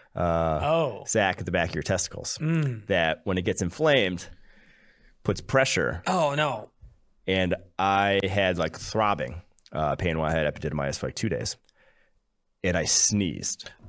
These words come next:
Speaker 2: Oh.
Speaker 1: And I felt, like, my vision go, dude. It was so bad.
Speaker 2: Oh, my God.
Speaker 1: The worst pain I've ever had in my entire life.
Speaker 2: That sounds terrible.
Speaker 1: Not even close.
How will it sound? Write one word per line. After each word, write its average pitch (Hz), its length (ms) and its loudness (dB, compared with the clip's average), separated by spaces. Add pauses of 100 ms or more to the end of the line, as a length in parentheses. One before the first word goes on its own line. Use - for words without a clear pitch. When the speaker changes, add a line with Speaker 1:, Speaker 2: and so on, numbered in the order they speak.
Speaker 2:
Oh. 202 460 0
Speaker 1:
And 180 160 2
I 131 760 4 (600)
felt, 117 220 6
like, 104 200 0
my 95 120 4
vision 107 420 0
go, 71 400 -2
dude. 85 240 0
It 98 40 2
was 98 160 2
so 139 420 4
bad. 98 200 0
Speaker 2:
Oh, 190 220 2
my 202 240 0
God. 196 800 0 (400)
Speaker 1:
The 107 120 0
worst 101 280 2
pain 78 200 -2
I've 67 100 -2
ever 57 140 -6
had 50 140 -6
in 57 60 -10
my 50 100 -10
entire 50 260 -12
life. 50 220 -14
Speaker 2:
That 151 160 2
sounds 160 320 2
terrible. 156 640 -2
Speaker 1:
Not 78 180 0
even - 140 -8
close. - 500 -8